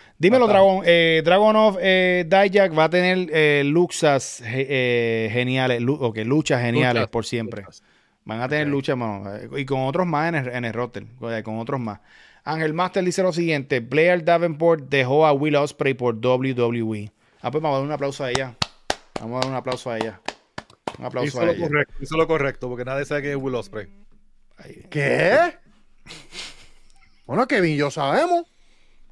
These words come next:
Speaker 1: Sí,
Speaker 4: ¿O no?
Speaker 1: pero
Speaker 2: Anyway.
Speaker 4: O Kevin, o no vas a
Speaker 1: Ok.
Speaker 4: decir nada, Kevin, ahora, porque,
Speaker 1: Para ir terminando
Speaker 4: porque
Speaker 1: el programa,
Speaker 4: no me la
Speaker 1: para ir
Speaker 4: quieres
Speaker 1: terminando el
Speaker 4: dar
Speaker 1: programa,
Speaker 4: tampoco.
Speaker 1: para ir terminando el programa.
Speaker 3: No, yo le he dicho, le va a hacer la nueva cara de D I W, pero lo van a cagar con
Speaker 4: Ahí
Speaker 3: él.
Speaker 4: está,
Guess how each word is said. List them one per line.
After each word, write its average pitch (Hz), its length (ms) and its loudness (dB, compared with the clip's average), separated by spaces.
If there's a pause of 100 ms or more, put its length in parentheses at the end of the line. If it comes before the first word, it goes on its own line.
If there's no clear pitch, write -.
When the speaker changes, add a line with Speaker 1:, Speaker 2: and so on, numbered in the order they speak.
(460)
Speaker 1:
Sí, - 140 -2
Speaker 4:
¿O 170 80 2
no? 170 120 2
Speaker 1:
pero 98 420 -4 (440)
Speaker 2:
Anyway. 139 400 -4
Speaker 4:
O 170 80 0
Kevin, 196 480 0
o 202 140 2
no 208 100 2
vas 226 160 2
a - 60 8
Speaker 1:
Ok. 185 60 2
Speaker 4:
decir 180 140 2
nada, 220 280 0
Kevin, 202 280 0
ahora, 175 300 0
porque, 160 260 -2
Speaker 1:
Para 175 140 4
ir 185 80 -2
terminando 214 400 2
Speaker 4:
porque 202 120 -4
Speaker 1:
el - 100 4
programa, 165 140 4
Speaker 4:
no 139 40 2
me 131 60 2
la - 20 0
Speaker 1:
para 156 120 4
ir 170 40 0
Speaker 4:
quieres 196 140 2
Speaker 1:
terminando 196 140 0
el - 40 0
Speaker 4:
dar - 40 -8
Speaker 1:
programa, 156 260 0
Speaker 4:
tampoco. 147 100 -2
Speaker 1:
para 156 160 2
ir 170 60 -8
terminando 208 320 -2
el 180 60 -2
programa. 143 300 2
Speaker 3:
No, 143 260 0
yo 147 140 -2
le 147 120 -2
he - 20 -4
dicho, 139 340 -4
le 151 80 -4
va 135 100 -6
a - 20 -6
hacer 143 180 -8
la 151 140 -2
nueva 139 260 -6
cara 147 240 -8
de 165 140 -4
D 165 240 -6
I - 40 -2
W, 196 300 -6
pero 165 160 -12
lo 127 100 -6
van 120 140 -10
a 135 80 -10
cagar 185 240 -8
con - 100 -8
Speaker 4:
Ahí - 60 -6
Speaker 3:
él. 139 80 -10
Speaker 4:
está, 131 160 -14